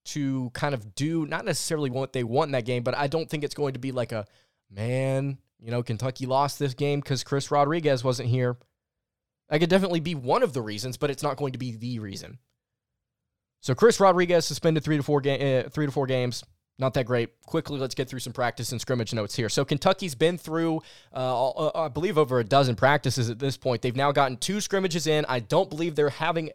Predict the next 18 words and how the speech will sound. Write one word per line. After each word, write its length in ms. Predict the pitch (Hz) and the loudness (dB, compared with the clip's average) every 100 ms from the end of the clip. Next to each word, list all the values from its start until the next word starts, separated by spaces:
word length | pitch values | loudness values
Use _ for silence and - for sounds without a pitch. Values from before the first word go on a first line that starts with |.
| - | -4
I 120 | 147 | -4
don't 220 | 143 254 | 2 0
believe 220 | 254 277 | 0 -4
they're 80 | 202 | -2
gonna 160 | 180 160 | 0 0
have 140 | 160 | 0
another 340 | 127 117 160 | 0 0 0
scrimmage. 540 | 220 - 254 262 - - _ _ _ _ - | -2 -2 -2 -4 -8 -14 _ _ _ _ -4
I 60 | |
think 180 | 127 180 | -2 4
that's 180 | 180 - | 4 6
it, 160 | 151 | 4
and 100 | 165 | 2
you're 120 | 143 143 | -2 0
getting 220 | 147 151 | 0 0
into 140 | 139 | -2
game 280 | 113 127 151 | -2 0 0
prep. 340 | - 175 - | 2 0 0